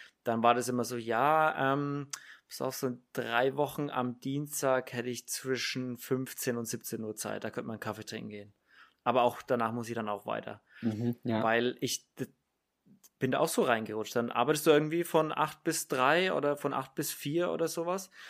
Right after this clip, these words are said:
Speaker 1: Dann, äh, war ich danach, habe ich selber Fußball gespielt, dann war ich noch Fußballtrainer.
Speaker 2: Ja.
Speaker 1: Ähm, dann habe ich noch Theater gespielt, das ist auch immer so ein halbes Jahr, äh, Action.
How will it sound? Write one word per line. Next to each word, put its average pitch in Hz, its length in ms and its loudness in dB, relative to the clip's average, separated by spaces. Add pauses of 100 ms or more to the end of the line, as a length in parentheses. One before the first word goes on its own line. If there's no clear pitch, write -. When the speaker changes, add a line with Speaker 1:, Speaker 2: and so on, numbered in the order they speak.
(300)
Speaker 1:
Dann, 131 340 4
äh, 131 220 2
war 127 120 4
ich 131 80 0
danach, 127 420 2
habe 123 220 0
ich 120 80 -2
selber 123 240 2
Fußball 170 360 -2
gespielt, 190 440 -4
dann 120 160 -4
war 120 120 -2
ich 123 60 -6
noch 127 120 -6
Fußballtrainer. 143 880 -4 (480)
Speaker 2:
Ja. 117 320 2
Speaker 1:
Ähm, 156 180 -6
dann 127 400 2 (320)
habe 123 200 2
ich 131 40 2
noch 131 100 4
Theater 120 340 4
gespielt, 180 340 -2
das 127 140 -2
ist 123 120 -4
auch 120 140 0
immer 165 120 -2
so 160 120 -2
ein 139 80 0
halbes 160 340 0
Jahr, 156 560 2
äh, - 40 -6
Action. 190 560 -4